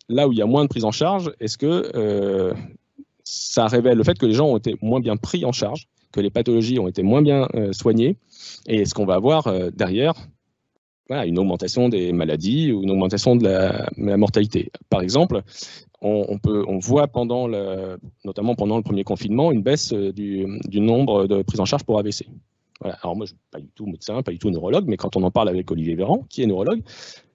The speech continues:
il dit, il n'y a pas de raison qu'il y ait une baisse, euh, des, des A V C. Donc pourquoi ? Et, euh, voilà, et qu'est-ce que ça révèle ? Et est-ce que derrière, s'il y a une baisse des prises en charge parce que les gens ont été, euh, voilà,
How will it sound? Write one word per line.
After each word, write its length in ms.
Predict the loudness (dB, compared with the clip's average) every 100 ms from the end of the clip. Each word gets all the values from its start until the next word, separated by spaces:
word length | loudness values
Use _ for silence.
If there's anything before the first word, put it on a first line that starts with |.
| -20 -12
il 120 | -4
dit, 120 | 0 0
il 40 |
n'y 60 | 0
a 40 |
pas 100 | 2
de 40 |
raison 280 | 2 4 4
qu'il 140 | 4 2
y 40 |
ait 40 |
une 60 | 2
baisse, 300 | 2 0 -2
euh, 300 | -2 -2 -4 -6 -4 -2
des, 400 | 0 0 0 -2
des 160 | 0
A 40 | 2
V 80 | 2
C. 200 | 0 -4
Donc 140 | -2
pourquoi ? 280 | -2 -2 -4 -10 -18 -16 -18 -20 _
Et, 440 | 0 2 2 0 0
euh, 540 | -2 -2 -4 -4 -6 -8 0 2 2 0
voilà, 180 | -4 -4 -4
et 120 | -4
qu'est-ce 180 | -2 -2
que 120 | 0
ça 140 | 0 2
révèle ? 360 | 4 4 4
Et 120 | 4 2
est-ce 120 | 4
que 100 | 2
derrière, 540 | 4 4 4 2 0 -12 _
s'il 220 | -6 0
y 20 | 2
a 20 |
une 80 | 4
baisse 160 | 2
des 60 | 2
prises 180 | 0 -2
en 60 |
charge 240 | 0 -2 -4
parce 180 | -10
que 100 | -2
les 200 | 0 2
gens 160 | 2 4
ont 100 | 4
été, 340 | 2 0 0
euh, 220 | -2 -6 -8
voilà, 240 | -8 -8